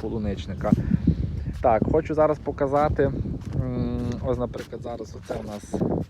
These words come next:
поле йде трошки під нахилом. Тут, де ми знаходимося, де початок, це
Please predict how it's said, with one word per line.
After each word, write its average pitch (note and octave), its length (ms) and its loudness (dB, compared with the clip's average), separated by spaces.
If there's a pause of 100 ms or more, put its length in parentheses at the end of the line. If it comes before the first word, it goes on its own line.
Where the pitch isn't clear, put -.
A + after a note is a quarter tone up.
(560)
поле C3+ 220 -2
йде - 160 0
трошки - 320 -2
під - 160 -6
нахилом. B2 500 -6
Тут, C3 220 -6
де B2+ 160 -6
ми C3 240 -10
знаходимося, B2 560 -10
де A#2 120 -12
початок, - 720 -4
це - 300 4